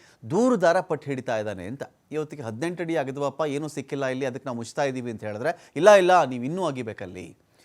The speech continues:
ನೀವು ಹದಿನೆಂಟು ಅಡಿ ಅಗಿದಿರೋದು ಸಾಲದು, ಇನ್ನೂ ಅಗೆಯಿರಿ, ಅಲ್ಲಿ ಇದೆ, ಇದೆ, ಇದೆ" ಅಂತಾನೆ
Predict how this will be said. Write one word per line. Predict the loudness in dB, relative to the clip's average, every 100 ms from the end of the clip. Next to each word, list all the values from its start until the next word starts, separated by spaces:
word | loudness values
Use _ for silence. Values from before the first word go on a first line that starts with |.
| _
ನೀವು | -10 -6
ಹದಿನೆಂಟು | -6 -4 -4
ಅಡಿ | -4
ಅಗಿದಿರೋದು | -4 -6 -10 -6
ಸಾಲದು, | -8 -6 -10 -10
ಇನ್ನೂ | -6 2
ಅಗೆಯಿರಿ, | 2 2 0 -2 -6 -6 -4
ಅಲ್ಲಿ | -2 -2
ಇದೆ, | -2 0 0
ಇದೆ, | -2 -2 -2
ಇದೆ" | -2 -4 -4
ಅಂತಾನೆ | -4 -4 -4 -4